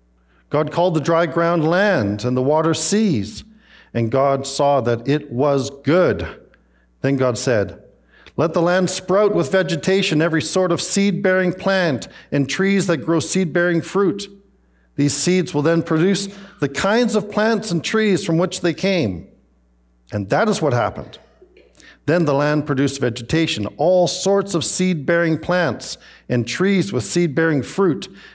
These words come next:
Their seeds produced plants and trees of the same kind. And God saw that it was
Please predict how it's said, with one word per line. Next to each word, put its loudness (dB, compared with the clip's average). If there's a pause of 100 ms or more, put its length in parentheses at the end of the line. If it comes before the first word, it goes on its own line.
Their 2
seeds 0
produced 0
plants 0
and -2
trees 0
of -2
the 0
same 0
kind. -2 (340)
And -2
God 0
saw 2
that 2
it 2
was 2